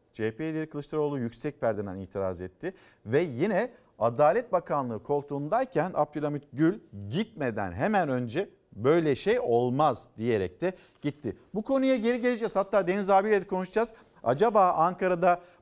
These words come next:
başka hangi kulisler var? Yeni böyle kabine revizyonu ya da ak Parti içinde bir huzursuzluk var mı? Bekir Bozdağ'ın gelişiyle ilgili M H P lideri Devlet Bahçeli, M H P kanadı acaba ne düşünüyor?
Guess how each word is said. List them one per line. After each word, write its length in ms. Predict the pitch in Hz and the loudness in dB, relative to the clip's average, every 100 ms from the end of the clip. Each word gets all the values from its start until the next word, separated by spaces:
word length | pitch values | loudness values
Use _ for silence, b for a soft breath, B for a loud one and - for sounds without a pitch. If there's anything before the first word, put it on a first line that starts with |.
| - | 0
başka 640 | 127 156 - 170 170 131 | 2 2 2 4 4 2
hangi 280 | 139 170 165 | -2 0 -4
kulisler 520 | 170 165 156 170 165 | -2 -2 0 4 4
var? 300 | 156 160 160 B B | 6 4 4 B B
Yeni 320 | 95 117 151 151 | -4 0 0 2
böyle 460 | 156 156 156 147 B _ | 2 4 4 2 B _
kabine 500 | - 127 139 147 151 | -6 -2 0 2 4
revizyonu 680 | 151 151 151 139 147 147 147 | 4 2 0 0 0 0 -2
ya 140 | 117 110 | 0 2
da 100 | 113 | 2
ak 180 | 117 | 2
Parti 260 | 151 143 147 | 2 2 0
içinde 320 | 139 147 151 | -8 -6 -4
bir 60 | 147 | -4
huzursuzluk 840 | 131 131 147 135 147 147 139 143 b b - | -4 -2 -2 -4 -4 -4 -2 -4 b b 2
var 180 | 120 147 | 4 6
mı? 220 | 156 127 | 2 0
Bekir 320 | 127 156 147 | 0 0 0
Bozdağ'ın 420 | 135 151 143 147 | 2 0 0 0
gelişiyle 380 | 135 135 - 151 | -2 -4 -4 -4
ilgili 340 | 143 139 147 156 B - | -2 -2 -2 -4 B -8
M 140 | 104 | -2
H 80 | 110 | -2
P 120 | 156 | 0
lideri 300 | 165 151 151 | 0 0 0
Devlet 360 | 143 139 143 143 | 2 2 2 2
Bahçeli, 400 | 143 139 147 147 | 2 2 0 0
M 260 | 113 107 107 | 0 2 2
H 40 | |
P 180 | 117 160 | 0 -2
kanadı 320 | 165 156 156 | 0 0 2
acaba 440 | 151 143 143 147 147 B B | 2 2 4 4 2 B B
ne 300 | 98 104 170 | -4 2 4
düşünüyor? 580 | 185 185 185 165 160 208 | 4 0 0 2 4 2